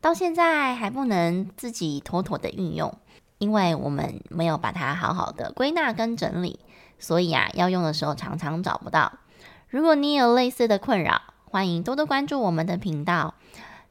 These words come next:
超级英文也有一系列专属给大人学习的英文课程，我们用中文母语的角度出发，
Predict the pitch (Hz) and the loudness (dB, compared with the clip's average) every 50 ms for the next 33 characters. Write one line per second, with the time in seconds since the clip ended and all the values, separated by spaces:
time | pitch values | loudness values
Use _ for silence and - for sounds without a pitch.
0 | - - - 190 214 - 196 185 180 196 190 160 151 156 170 180 165 - 139 180 | -8 -2 0 0 0 2 0 0 2 2 2 2 2 4 4 4 4 4 2 -2
1 | - - 285 277 269 285 269 240 220 226 208 214 214 214 - 165 160 160 143 123 | -2 -2 -2 0 2 2 2 2 2 2 2 0 0 -2 -4 -4 -2 -2 -2 -2
2 | - - 170 175 170 139 117 147 151 165 - - 170 214 - - 196 196 202 - | 0 0 2 2 4 4 2 0 0 0 0 0 0 0 0 -2 -4 -2 0 2
3 | 185 175 160 143 - - - - - - 165 165 160 147 165 165 - 220 170 156 | 2 2 2 2 -2 -4 -6 -8 -8 -6 -4 -4 -4 -4 -4 -2 -2 -2 -2 0
4 | 160 - - - 180 247 311 - _ _ - - - - - - - - - - | -2 -2 -2 -2 -2 -2 -4 -6 _ _ -20 -20 -20 -20 -20 -20 -16 -8 -4 0
5 | 185 180 180 208 214 190 185 175 170 254 277 311 294 269 254 233 220 240 247 233 | 0 2 4 6 6 6 4 2 2 2 4 4 4 4 2 2 2 2 2 2
6 | 220 196 220 - - - - - - 233 240 - 285 269 269 - 262 262 262 269 | 2 2 2 2 2 2 0 0 -2 -4 -4 -2 -2 -2 0 2 2 4 4 2
7 | 285 | 0